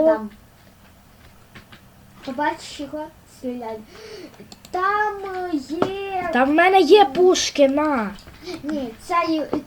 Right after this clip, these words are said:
Speaker 1: тільки ця його може вбити.
Speaker 2: Ну не
Speaker 1: Ні.
Speaker 2: знаю.
Speaker 1: Ну все, давай, убивай.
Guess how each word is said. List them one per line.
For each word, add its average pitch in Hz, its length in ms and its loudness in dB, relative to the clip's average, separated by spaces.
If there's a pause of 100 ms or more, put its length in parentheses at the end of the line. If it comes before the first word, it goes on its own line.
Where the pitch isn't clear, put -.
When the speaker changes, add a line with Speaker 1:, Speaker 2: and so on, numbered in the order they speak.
(240)
Speaker 1:
тільки 392 540 0
ця 302 180 -2
його 240 320 -6
може 220 280 -10
вбити. 214 420 -10 (1080)
Speaker 2:
Ну 254 120 4
не 294 100 6
Speaker 1:
Ні. 302 60 8
Speaker 2:
знаю. 302 460 6 (920)
Speaker 1:
Ну 339 200 -10
все, 269 380 -10
давай, 247 320 -8 (120)
убивай. 220 680 -8